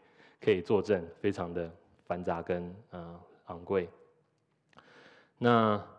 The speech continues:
对于就是要来从事，就是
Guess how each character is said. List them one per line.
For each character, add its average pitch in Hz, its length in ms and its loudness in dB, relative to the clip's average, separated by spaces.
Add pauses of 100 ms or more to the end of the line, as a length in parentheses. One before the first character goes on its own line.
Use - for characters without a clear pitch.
(300)
对 139 180 10
于 107 180 4
就 107 120 -6
是 98 420 0
要 110 240 6
来 87 220 4
从 92 220 -8
事， 92 400 -4
就 - 120 -18
是 85 320 -10